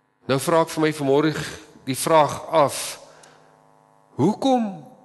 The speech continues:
waar was God in die geveg tussen die Filistyne en die Israeliete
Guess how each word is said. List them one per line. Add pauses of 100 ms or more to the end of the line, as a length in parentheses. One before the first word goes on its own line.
(360)
waar
was
God (140)
in
die (400)
geveg
tussen
die
Filistyne
en
die
Israeliete